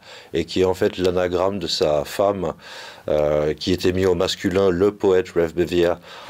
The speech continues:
euh, dans la forme, euh, dans la première traduction et qu'on a corrigé en poétesse vu que ça, euh, renvoyait à Bev Herbert. Alors s'attaquer à une traduction de, de science-fiction, c'est vrai que c'est, c'est souvent une double gageure,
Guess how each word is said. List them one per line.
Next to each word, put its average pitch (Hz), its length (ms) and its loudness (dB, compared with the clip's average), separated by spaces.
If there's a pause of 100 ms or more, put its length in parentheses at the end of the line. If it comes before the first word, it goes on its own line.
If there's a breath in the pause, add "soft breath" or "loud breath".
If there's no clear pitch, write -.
(120)
euh, 73 400 0
dans 71 160 -4
la 78 100 2
forme, 78 360 0
euh, 67 480 -2
dans 73 140 0
la 76 40 2
première 80 300 -2
traduction 95 600 -2 (260 loud breath)
et 76 100 0
qu'on 80 160 -2
a 78 80 0
corrigé 82 360 2
en 85 100 2
poétesse 90 720 0
vu 71 340 -6
que - 80 -10
ça, - 140 -2
euh, 78 380 0 (280)
renvoyait 80 420 0
à 78 80 2
Bev 78 360 0
Herbert. 73 400 -4 (560 loud breath)
Alors 98 220 2
s'attaquer 123 720 2
à 95 60 6
une 92 100 2
traduction 101 840 0
de, 85 400 4
de 80 160 0
science-fiction, 110 800 0
c'est - 160 0
vrai 85 180 2
que 90 60 -12
c'est, 80 240 0
c'est 76 260 -2
souvent 92 400 2
une 82 140 -2
double 90 260 2
gageure, 92 560 2